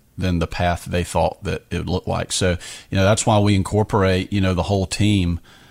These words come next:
uh, you know, with a C P A, you know, we incorporate the long-term care planning, you know, we build an income plan. But, you know, there's no risk associated with saving money on taxes. <laughs> You know,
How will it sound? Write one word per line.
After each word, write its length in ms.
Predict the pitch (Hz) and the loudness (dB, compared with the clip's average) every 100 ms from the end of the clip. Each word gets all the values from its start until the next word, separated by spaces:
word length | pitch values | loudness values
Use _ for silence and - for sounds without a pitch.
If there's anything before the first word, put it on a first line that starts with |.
| - _ - | -20 _ -16
uh, 160 | - | -14
you 160 | - 98 | -8 -4
know, 100 | 90 | 0
with 200 | 92 87 | 0 0
a 40 | |
C 240 | 92 - 95 | -2 0 0
P 280 | - 92 92 | 0 2 2
A, 400 | 95 92 87 87 - _ _ | 2 0 -2 -4 -14 _ _
you 120 | - | -8
know, 180 | 90 85 | -6 -4
we 140 | 87 90 | -2 -4
incorporate 460 | 87 95 - 92 | -4 -4 0 -2
the 80 | 90 | 0
long-term 420 | 90 90 - 90 | 0 0 0 -2
care 260 | 85 92 90 | 0 -2 -2
planning, 580 | - 92 90 90 87 82 - _ | -4 -4 -2 -2 -4 -6 -14 _
you 100 | 101 | -6
know, 80 | 90 | -2
we 160 | 87 87 | -2 -2
build 300 | 98 95 90 | 0 0 2
an 100 | 87 | 2
income 420 | 95 - 95 90 | 0 2 0 0
plan. 560 | - 92 90 87 87 85 - - - | 0 0 0 -2 -4 -6 -16 -18 -6
But, 140 | 107 | 0
you 80 | 120 | 2
know, 100 | 110 | 2
there's 300 | 98 127 127 | 2 2 2
no 260 | 139 175 | 2 4
risk 880 | 143 101 107 113 101 - - - - - | 2 2 4 6 4 2 -2 -4 -12 -6
associated 920 | 104 - - 104 - 104 95 95 92 | -2 -2 0 0 0 -2 -2 0 -2
with 480 | 92 92 90 87 - - - - - - | -2 0 0 -2 -6 -20 -20 -20 -18 -6
saving 480 | - 120 107 95 | 0 2 4 2
money 280 | 92 92 87 | 4 4 2
on 160 | 80 80 | 2 0
taxes. 640 | - 87 87 - - - - | 0 0 0 -4 -4 -6 -6
<laughs> 140 | - - - - - - | -6 -6 -8 -16 -14 0
You 120 | 107 | 4
know, 120 | 95 | 4